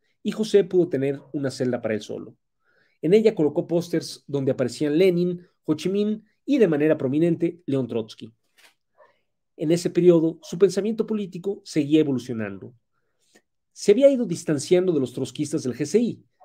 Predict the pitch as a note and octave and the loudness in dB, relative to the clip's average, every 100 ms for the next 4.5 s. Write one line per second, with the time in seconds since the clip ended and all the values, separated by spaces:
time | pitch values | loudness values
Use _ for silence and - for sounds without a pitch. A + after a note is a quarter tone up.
0 | - - F3 D#3 C#3+ D#3+ D#3 F3 C#3+ A2+ | -20 0 2 4 2 0 0 -4 -4 -6
1 | A#2+ A#2+ B2+ B2+ C3 C3 B2+ D#3+ F3 C3 | -10 -6 -2 -2 -2 -4 -2 -4 -4 -4
2 | E3 _ _ _ _ _ _ C#4 C#4 A3 | -8 _ _ _ _ _ _ 2 2 2
3 | D3+ D#3+ F3 - - D3+ C3+ C#3+ D3+ F3 | 2 2 0 -6 -8 -6 -2 0 0 -2
4 | - E3 E3 C3 - | -2 2 2 2 -4